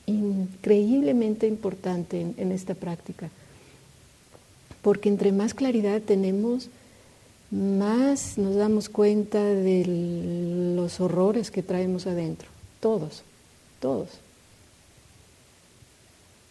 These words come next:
Entonces, si no, si no crece la compasión en la misma proporción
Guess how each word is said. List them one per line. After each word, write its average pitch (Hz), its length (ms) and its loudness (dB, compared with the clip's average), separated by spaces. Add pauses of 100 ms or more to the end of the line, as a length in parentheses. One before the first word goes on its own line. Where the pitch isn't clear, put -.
(800)
Entonces, 214 600 2
si - 220 2
no, 247 560 4 (100)
si - 260 -2
no 254 580 4 (640)
crece 247 420 10
la 196 140 6
compasión 196 800 4 (1080)
en 185 220 4
la 180 100 4
misma 269 360 6
proporción 214 800 4